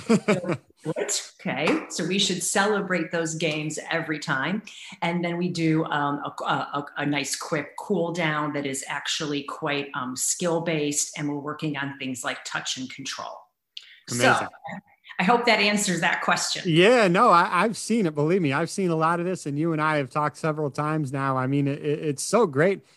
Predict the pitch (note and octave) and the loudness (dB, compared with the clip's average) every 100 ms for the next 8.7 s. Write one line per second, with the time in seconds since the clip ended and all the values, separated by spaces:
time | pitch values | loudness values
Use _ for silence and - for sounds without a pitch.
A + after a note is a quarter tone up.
0 | _ E3+ E3+ F3 - F#3 A3+ C4 G#3+ G3 | _ -2 0 0 -4 -2 0 4 4 4
1 | - F#3 E3+ A3+ G3+ D#3 D3+ A3+ - - | 2 0 0 2 0 0 0 -2 -4 -8
2 | F#3 G#3 A#3+ F3 D#3 G#3+ G3 D3+ - _ | -4 -2 -2 -2 -2 -2 -2 -4 -8 _
3 | _ E3 F3+ G#3 E3+ F3 C#3+ C3+ C#3+ - | _ -4 0 2 4 4 4 2 0 -2
4 | - F3 G#3+ A3 G#3 A3 A3+ G#3+ _ _ | 4 4 4 2 4 4 2 -2 _ _
5 | D#3+ E3 E3+ D#3+ D#3 D#3+ D3 C#3 C#3 D3 | -2 0 4 4 4 2 4 2 0 -2
6 | C#3+ - B3+ - G3 D#3+ C#3+ C3 B2 B2+ | -2 -4 -6 -4 0 4 4 4 2 -2
7 | C3 B2 F3+ D3+ - D4+ F#3+ _ - D3+ | -4 -2 -2 -2 -2 -4 -4 _ -4 0
8 | C#3+ B2+ F3+ D#3+ E3+ D3+ | 0 2 2 2 0 -4